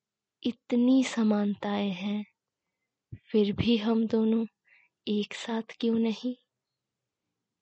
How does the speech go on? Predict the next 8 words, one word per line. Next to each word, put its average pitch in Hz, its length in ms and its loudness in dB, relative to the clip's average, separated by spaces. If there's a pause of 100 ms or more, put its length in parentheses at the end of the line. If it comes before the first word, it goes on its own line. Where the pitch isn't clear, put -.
क्यों 247 200 2 (100)
आप 208 540 -4 (400)
एक 214 260 -2 (140)
अटल 226 440 -4
सत्य - 540 -10 (680)
और 202 180 -2
मैं 202 320 -2 (680)
एक 262 260 -6